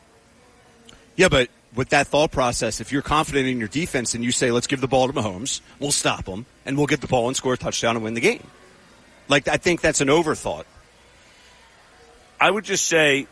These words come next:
Speaker 2: only based on the fact that their defense had done the job all night.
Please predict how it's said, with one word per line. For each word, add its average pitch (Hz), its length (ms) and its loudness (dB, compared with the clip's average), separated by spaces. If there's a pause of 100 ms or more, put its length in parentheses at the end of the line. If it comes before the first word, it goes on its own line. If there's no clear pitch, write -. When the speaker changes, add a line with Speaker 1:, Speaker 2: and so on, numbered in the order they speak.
(300)
Speaker 2:
only 262 460 0
based 196 420 0
on 185 80 -2
the 170 80 -2
fact 143 420 2
that 131 140 -4
their 131 140 -2
defense 120 640 -6
had 113 260 -2
done 120 240 -2
the 104 80 -4
job 92 340 0
all 85 160 -4
night. 67 260 -10